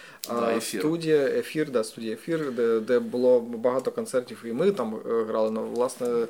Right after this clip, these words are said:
Speaker 2: е, багато в чому ми і наслідуємо їх приклад.
Speaker 1: Да,
Speaker 2: Е,
Speaker 1: то є, є якась, е, забув це слово українською, преємственність.
Speaker 2: Мгм.
Speaker 1: Да, тобто ось яка, е, якась ідея все ж таки у нас вітає в, в Києві і серед на-, нас усіх, тобто ми підтримуємо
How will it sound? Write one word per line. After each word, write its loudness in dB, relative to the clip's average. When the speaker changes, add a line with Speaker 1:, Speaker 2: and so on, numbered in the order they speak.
Speaker 2:
е, -4
багато -6
в -12
чому -4
ми -2
і -2
наслідуємо -4
їх -4
приклад. -6
Speaker 1:
Да, 6
Speaker 2:
Е, 0
Speaker 1:
то 0
є, 2
є 2
якась, 2
е, 0
забув -4
це -12
слово -6
українською, -6
преємственність. -6
Speaker 2:
Мгм. -18
Speaker 1:
Да, -2
тобто -2
ось 0
яка, 6
е, 4
якась 2
ідея 8
все 0
ж -6
таки -2
у -2
нас -4
вітає 0
в, -2
в -12
Києві -2
і -4
серед -6
на-, -6
нас -6
усіх, -6
тобто -16
ми -10
підтримуємо -8